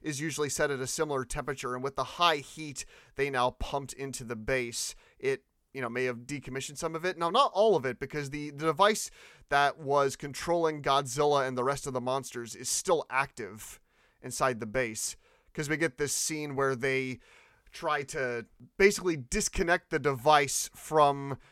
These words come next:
it's, it's almost like a, this spinning crystal looking thing, and they're trying to disconnect it from the, whatever, like, the power cord it's attached to. And it's this scene, this, like, tense scene where they're, like, shooting at it with this device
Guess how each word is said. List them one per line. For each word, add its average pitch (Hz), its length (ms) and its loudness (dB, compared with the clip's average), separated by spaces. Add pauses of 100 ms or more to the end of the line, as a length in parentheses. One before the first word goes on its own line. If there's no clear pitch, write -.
(340)
it's, 170 200 -4
it's 185 140 2
almost 302 240 4
like 196 140 6
a, 160 140 -2
this 170 160 -2
spinning 190 540 2
crystal 143 480 -4
looking 117 260 -8
thing, 120 260 -6
and 131 100 -6
they're 135 60 0
trying 180 260 0
to 156 80 2
disconnect 143 760 -2
it 139 160 0
from 131 520 -2 (440)
the, 131 200 2 (280)
whatever, 143 360 4
like, 113 180 -6
the 127 80 -6
power 139 480 2
cord 127 300 -4
it's 120 140 -6
attached 123 520 -2
to. 113 280 -8 (400)
And 143 160 2
it's 165 140 0
this 196 200 2
scene, 214 420 2
this, 180 160 0
like, 170 180 2
tense 214 340 0
scene 156 520 -2
where 143 120 -2
they're, 131 240 -2 (340)
like, 123 140 -8
shooting 208 460 6
at 156 140 10
it 156 100 4
with 156 200 2
this 156 160 -4
device 147 600 2